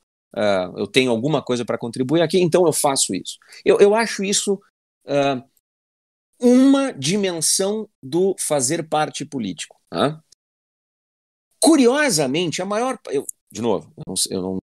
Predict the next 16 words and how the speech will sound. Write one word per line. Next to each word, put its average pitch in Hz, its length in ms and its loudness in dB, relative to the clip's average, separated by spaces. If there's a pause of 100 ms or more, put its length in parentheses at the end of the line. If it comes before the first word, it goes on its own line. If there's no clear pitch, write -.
tenho 117 220 0
dados 98 560 2
estatísticos - 680 -2
sobre 127 240 0
isso, 104 120 -2
mas 143 160 4
curiosamente, 220 1000 0
a 139 40 -4
maior 202 200 -2
parte 180 200 -4
da 156 80 0
minha 214 160 -2
experiência 139 560 -4
com 123 120 -12
os 107 120 -8
liberais 107 560 -2